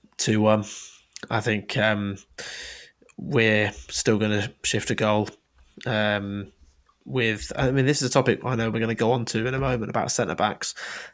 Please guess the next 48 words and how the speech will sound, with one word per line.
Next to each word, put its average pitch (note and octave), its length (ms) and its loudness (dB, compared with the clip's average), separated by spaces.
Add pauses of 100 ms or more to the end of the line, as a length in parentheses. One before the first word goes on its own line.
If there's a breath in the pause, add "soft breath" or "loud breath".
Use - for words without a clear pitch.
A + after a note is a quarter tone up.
um, G#2 180 0
so G#2 140 -2
I G#2 60 4
won't G#2+ 220 0
jump G#2+ 180 -4
the A#2+ 80 -4
gun A#2 180 -2
just - 260 -2
yet. A#2 240 -2 (640 loud breath)
Um, G#2 540 0
but G2+ 100 2
yeah, A2 260 6
I C3 160 6
think, C3+ 300 0
I C#3 100 4
think C#3 160 4
we'll B2+ 140 6
nick B2 240 2
it B2+ 180 6
again. B2 280 4
I C3 100 4
don't, C#3+ 340 6
I C3+ 140 4
think C3+ 240 2
it - 60 4
will B2+ 80 6
be A#2+ 220 6
a, A2+ 260 2
a A#2+ 80 -4
quite A#2+ 420 2
a - 20 -6
close A#2 360 2
knit A2 160 2
affair, G#2+ 400 4
just - 260 0
like G#2 180 2
the - 60 -2
last G#2+ 300 0
previous G#2+ 340 0
fixtures - 320 -2
have A#2+ 100 -2
been, A2 160 -2
where A2 140 2
it's A2+ 140 -4
been G#2+ 180 -4
one G#2+ 180 -2
one. G#2 320 0
But - 240 -6